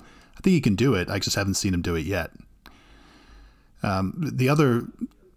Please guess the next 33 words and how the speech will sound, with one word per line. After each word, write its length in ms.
top 260
team 220
in 60
England 360
that 100
made 340
a 60
signing 400
kind 180
of 80
under 200
the 100
radar, 440
but 240
it's 180
a 40
signing 360
that 320
certainly 380
is 100
gonna 160
have 160
immediate 380
impact, 580
is, 320
uh, 240
Manchester 420
City 280
went 180
out 140
and 100
got, 500
uh, 240